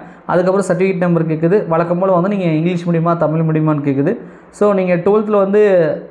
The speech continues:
தமிழ் medium படிச்சிருந்தா தமிழ் கொடுங்க, இங்கிலீஷ் மீடியம் கு-, படிச்சிருந்தா இங்கிலீஷ் கொடுத்துருங்க. நீங்க பி எஸ் டி எம்க்கு எலிஜிபிளா இருந்தீங்கன்னா degree வந்து கண்டிப்பா வந்து தமிழ் மீடியத்துல படிச்சிருக்கணும். நான் வந்து degree வந்து இங்கிலீஷ் மீடியம்னு கொடுத்தேன். So அதனால எனக்கு பி எஸ் டி எம் பத்தி அவங்க கேட்கவே இல்ல.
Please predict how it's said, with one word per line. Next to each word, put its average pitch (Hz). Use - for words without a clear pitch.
தமிழ் 175
medium 180
படிச்சிருந்தா 165
தமிழ் 170
கொடுங்க, 175
இங்கிலீஷ் 170
மீடியம் 170
கு-, 151
படிச்சிருந்தா 143
இங்கிலீஷ் 151
கொடுத்துருங்க. 113
நீங்க 196
பி 220
எஸ் 247
டி 240
எம்க்கு 226
எலிஜிபிளா 190
இருந்தீங்கன்னா 170
degree 202
வந்து 190
கண்டிப்பா 165
வந்து 170
தமிழ் 165
மீடியத்துல 156
படிச்சிருக்கணும். 127
நான் 143
வந்து 175
degree 160
வந்து 175
இங்கிலீஷ் 196
மீடியம்னு 180
கொடுத்தேன். 170
So 180
அதனால 160
எனக்கு 165
பி 170
எஸ் 175
டி 175
எம் 156
பத்தி 151
அவங்க 147
கேட்கவே 151
இல்ல. 123